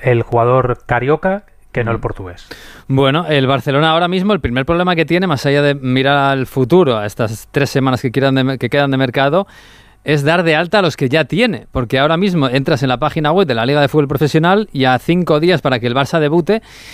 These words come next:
Speaker 2: solo hay trece jugadores en la plantilla del Barça inscritos, y dos de ellos se supone que se van, que son Dembélé y Kessie.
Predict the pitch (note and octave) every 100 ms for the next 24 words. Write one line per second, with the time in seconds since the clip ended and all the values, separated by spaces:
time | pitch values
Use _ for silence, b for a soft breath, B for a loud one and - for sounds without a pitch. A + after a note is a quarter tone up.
0 | B B B - - F3 F#3 G3 E3 F3
1 | F3 G3 G3+ - - - C#3+ C#3 F3+ F3
2 | F3+ C3 C3 B2+ C3+ C3+ B2+ C#3+ C3+ B2
3 | - A3 D#3+ G#2+ C#3+ C#3+ F#3 F3 F#3+ A#3
4 | F#3+ D3+ D#3 E3+ D#3 D#3 D#3 G#3+ B3 -
5 | C3 - D#3 C#3+ C3+ C3+ F3+ G#3 D3+ C3+
6 | - F3+ -